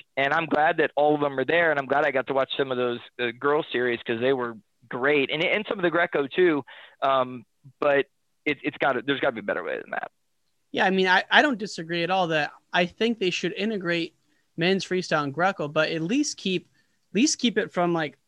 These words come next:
Speaker 2: a weight order, like, lightest to heaviest. Who, I mean, who cares if it's all going at the same time? Um,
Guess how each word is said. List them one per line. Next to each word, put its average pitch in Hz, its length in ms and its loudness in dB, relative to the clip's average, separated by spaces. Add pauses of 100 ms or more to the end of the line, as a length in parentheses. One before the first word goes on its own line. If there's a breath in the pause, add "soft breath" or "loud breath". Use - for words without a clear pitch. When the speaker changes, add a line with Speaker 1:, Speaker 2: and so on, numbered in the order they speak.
(140)
Speaker 2:
a 165 100 0
weight 175 380 -2
order, 135 300 -8
like, 131 200 -10
lightest 180 460 2
to 156 80 -4
heaviest. 180 480 -2
Who, 247 200 -4
I 208 40 -2
mean, 190 160 2
who 240 80 2
cares 226 420 0
if 147 160 -2
it's 139 140 -4
all 156 140 2
going 147 160 -4
at 131 60 -8
the 147 60 -12
same 143 240 -4
time? 147 440 -4 (480 soft breath)
Um, 151 560 4